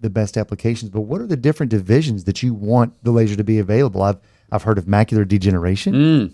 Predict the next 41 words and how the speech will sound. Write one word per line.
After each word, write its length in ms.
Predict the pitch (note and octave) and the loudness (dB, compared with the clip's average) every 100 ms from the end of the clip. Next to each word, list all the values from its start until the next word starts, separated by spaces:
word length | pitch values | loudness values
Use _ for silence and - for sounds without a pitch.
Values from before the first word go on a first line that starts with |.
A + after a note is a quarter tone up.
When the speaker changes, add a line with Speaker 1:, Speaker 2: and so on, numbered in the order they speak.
| _ _ _ | _ _ _
Speaker 1:
I've, 300 | G2 G2+ E2+ A#2 | 0 0 0 -4
uh, 80 | A2 | -2
well, 140 | G2 | -2
obviously 360 | F#2 G2+ - A2 | 0 0 0 0
we'll 140 | G#2 | 2
talk 180 | A2 G#2+ | 2 2
about 180 | G#2+ G#2+ | 2 2
that 160 | A2+ | 2
the 40 | A#2+ | 2
next 200 | A#2 - | 2 2
half 180 | A2 A2 | 0 2
hour, 240 | G#2 B2 | 2 2
but, 180 | A2+ A#2+ C3+ - | 0 -2 -4 0
but 160 | C3 | 0
macular 360 | A#2+ C3 C#3 C3 | 4 2 2 2
degeneration, 720 | A#2 G2+ A2 A2 F3+ F3+ E3+ E3 | 2 2 2 2 0 -2 -2 0
obviously 340 | B2+ A2+ A#2+ | 0 0 0
we've 100 | G#2 | 0
covered 280 | C3 G2+ F#2+ | -2 -4 -4
pain. 360 | - D#3 D#3+ D#3 - - _ - | -2 0 0 -2 -10 -20 _ -2
We've 100 | A2+ | 2
talked 280 | B2+ A#2 A2+ | 2 0 0
about, 300 | G2+ F#2+ - - | -2 -2 -4 0
uh, 180 | G2+ F#2 | 2 0
some 320 | - D3+ F3+ | 0 2 4
element 300 | A#2 A2 G#2 | 4 4 2
of 100 | F2 | 2
dentistry, 560 | A2 G2+ G2 B2+ D3+ - | 0 0 -2 -2 -2 -2
which 120 | A2 | -2
we 40 | A2 | 0
Speaker 2:
Mm-hmm. 80 | |
Speaker 1:
could 80 | A#2+ | 0
probably 180 | A2 G#2+ | 0 2
get 120 | G#2 | 0
into 220 | G#2 G#2 G2+ | 0 0 0
the 80 | |
next 240 | G2 G2+ - | 0 -2 -2
half 160 | F#2+ G#2 | -2 2
hour. 240 | G#2 A2 | 2 2
What 200 | A2 D#3 | 2 0
other 380 | D#3 C#3+ B2+ | 2 2 2